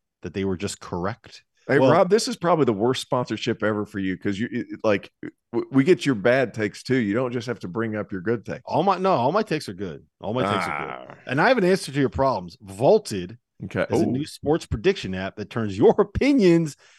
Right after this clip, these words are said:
Speaker 1: into facts. Uh, I, I think, uh, I'd be very concerned if all of T O's opinions were fact. You can store all, all of your predictions and hot takes in your own vault now and forever. Challenge your friends,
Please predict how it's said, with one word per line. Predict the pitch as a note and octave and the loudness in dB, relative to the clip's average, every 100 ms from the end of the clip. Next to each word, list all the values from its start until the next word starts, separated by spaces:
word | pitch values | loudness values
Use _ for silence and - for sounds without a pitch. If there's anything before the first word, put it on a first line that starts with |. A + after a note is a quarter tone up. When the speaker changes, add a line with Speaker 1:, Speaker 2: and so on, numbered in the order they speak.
| _ | _
Speaker 1:
into | C3+ C3 A2+ | -10 -8 -10
facts. | - C3 A2 E2+ - | -6 -4 -4 -8 -12
Uh, | G#2+ G#2 F#2+ - _ _ _ _ _ _ - | -8 -6 -8 -12 _ _ _ _ _ _ -10
I, | G2+ F#2+ | -8 -6
I | |
think, | A#2+ A2 - _ _ _ _ _ _ - | -6 -6 -8 _ _ _ _ _ _ -12
uh, | G2+ F#2 F2 | -8 -8 -10
I'd | G2 | -6
be | A#2 | -2
very | A2 A#2+ | 0 0
concerned | A2+ G2 - G#2 | -2 -6 -6 -6
if | F2+ | -6
all | F#2 G2 | -6 -6
of | F2+ | -6
T | - F#2 | -8 -8
O's | F2+ D#2+ | -8 -4
opinions | - F#2 D#2+ D2+ D2 - | -2 -2 -4 -14 -18 -20
were | |
fact. | D#2+ - E2+ C#2+ - | -20 -12 -12 -12 -14
You | G#2+ | -10
can | B2 | -8
store | - - G#3 G3+ | -2 4 6 8
all, | D#3 - | 4 2
all | C3+ C3 | 0 0
of | B2+ | -2
your | B2 | -6
predictions | B2 A#2+ - A2 G2+ | -6 -6 -8 -10 -8
and | G2 | -6
hot | A2+ - | -8 -6
takes | G#2 - | -10 -6
in | A3 | 0
your | G#3+ F#3 C#3 | 4 6 6
own | C3 B2+ | 2 0
vault | A2 A2 - - _ _ | -2 -4 -6 -20 _ _
now | G2+ A#2+ D3+ | -4 0 0
and | B2+ | -2
forever. | A2 G#2+ G#2+ | -6 -6 -6
Challenge | G2+ - F3 G#3 | -6 -2 -2 0
your | F#3+ | -2
friends, | - D3 C#3 | -2 -2 -4